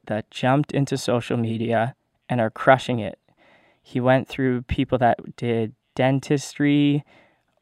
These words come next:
oil changes, architects studying for the lead program, which is great. I'm gonna have to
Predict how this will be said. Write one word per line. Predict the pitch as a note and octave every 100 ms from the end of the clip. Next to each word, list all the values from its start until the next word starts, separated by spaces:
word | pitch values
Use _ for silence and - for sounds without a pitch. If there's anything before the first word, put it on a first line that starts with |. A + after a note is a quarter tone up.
| _
oil | C3+ C#3+ C#3+ C#3+
changes, | C#3 C#3+ C#3 C#3 C3+ C3+ C3+ C3+ C#3 - - _ _ _ _ _ _ _ -
architects | C3 C#3 C#3 - C3+ -
studying | - B2+ B2
for | A#2+ A#2
the | A#2
lead | A2+ A#2 B2+ B2+
program, | - C3 B2 B2 B2+ B2+ A#2+ B2 B2 - _ _ _ _ _ _ _ _ _ _ _ _ _ -
which | B2+ A#2+
is | A2
great. | A#2 A#2+ A2 C3 _ -
I'm | C3 B2 B2 A#2+ - - -
gonna | A#2+
have | A#2+ A#2+
to | - A#2 A2+